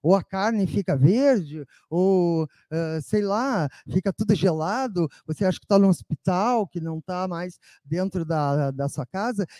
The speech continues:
e a gente começa a ver que a, as, as relações são diferentes. Então,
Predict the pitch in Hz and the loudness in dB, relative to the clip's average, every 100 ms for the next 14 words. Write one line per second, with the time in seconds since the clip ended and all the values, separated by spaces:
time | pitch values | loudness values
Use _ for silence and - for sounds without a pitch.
0 | _ _ 233 277 311 220 285 311 - _ | _ _ 0 0 0 0 0 -2 -14 _
1 | _ _ _ 262 233 220 254 302 - 220 | _ _ _ -10 -6 -4 -4 -6 -4 -6
2 | 170 _ _ _ - 202 147 208 277 - | -6 _ _ _ -4 -4 2 2 0 -2
3 | 247 240 196 202 220 190 - 233 240 - | -4 -2 -4 -4 -6 -8 -6 -4 -4 -2
4 | 247 269 - 254 226 269 214 147 143 - | 0 0 -2 -6 -4 -4 -2 -4 -6 -12
5 | 165 240 | 0 0